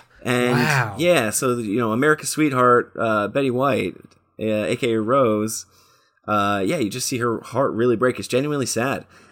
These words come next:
Speaker 2: Poor
Speaker 1: Um,
Speaker 2: Betty.
Speaker 1: episode eighteen, if you're ever gonna watch the show, or you ever have any interest at all, maybe you won't watch the full season.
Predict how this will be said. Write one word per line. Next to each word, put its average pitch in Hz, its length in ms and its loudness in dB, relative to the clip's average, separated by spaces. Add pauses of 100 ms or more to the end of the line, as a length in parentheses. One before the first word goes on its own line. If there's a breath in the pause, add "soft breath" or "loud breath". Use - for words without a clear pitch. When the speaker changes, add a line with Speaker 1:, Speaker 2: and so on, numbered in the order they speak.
(200 loud breath)
Speaker 2:
Poor 104 80 -2
Speaker 1:
Um, 104 440 2
Speaker 2:
Betty. 123 440 -2 (460 loud breath)
Speaker 1:
episode 160 380 0
eighteen, 151 440 0
if 110 80 -4
you're 117 140 0
ever 139 160 2
gonna 151 120 -2
watch 139 220 0
the 120 60 -8
show, 120 380 2
or 82 120 0
you 107 60 0
ever 117 180 0
have - 120 -10
any 123 160 -2
interest 117 240 -6
at 110 60 0
all, 107 180 0
maybe 120 180 -2
you 120 80 0
won't 113 160 -2
watch 110 160 -4
the - 80 -18
full 117 160 -2
season. 107 480 -4